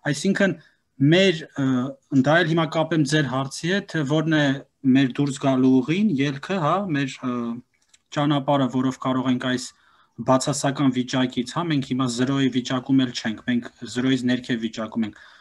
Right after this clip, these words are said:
Զրո վիճակի գալու միակ, ը, նու միակ չասեմ, բայց իմ համար տեսանելի, հա, հիմնական ճանապարհը նա է, որ, ը,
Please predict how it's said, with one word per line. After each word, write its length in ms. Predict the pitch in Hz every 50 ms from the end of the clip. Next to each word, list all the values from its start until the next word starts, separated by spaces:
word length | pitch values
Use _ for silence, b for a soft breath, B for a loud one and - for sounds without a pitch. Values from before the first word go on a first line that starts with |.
| b b b b b -
Զրո 280 | 113 113 135 151 175 170
վիճակի 500 | 156 160 156 156 165 151 143 139 151 139
գալու 440 | 131 135 139 143 143 151 156 147 139 131 131 - _ _ _ _ _ _ _ _ -
միակ, 500 | 127 139 151 160 165 160 143 123 - -
ը, 140 | - - 127 120 117 113 110 104 92 92 _ _ _
նու 140 | - 185 196
միակ 280 | 196 196 202 196 175 -
չասեմ, 340 | - 165 156 - 208 214
բայց 240 | 175 165 160 131 - -
իմ 200 | 151 160 156 143
համար 300 | 147 160 165 156 151 151
տեսանելի, 580 | 151 139 - - 143 143 147 143 139 139 135
հա, 200 | 120 117 127 151 170 165 151 - _ _ _ _ - _ _ _ _ _ _ _ - - -
հիմնական 460 | 123 127 131 135 131 131 143 135 131 -
ճանապարհը 460 | 135 131 135 131 131 - 127 123 120
նա 140 | 123 127 127
է, 140 | 139 170 190 165
որ, 220 | 160 156 156 143
ը, 720 | - - - - - - - - - - - - 143 131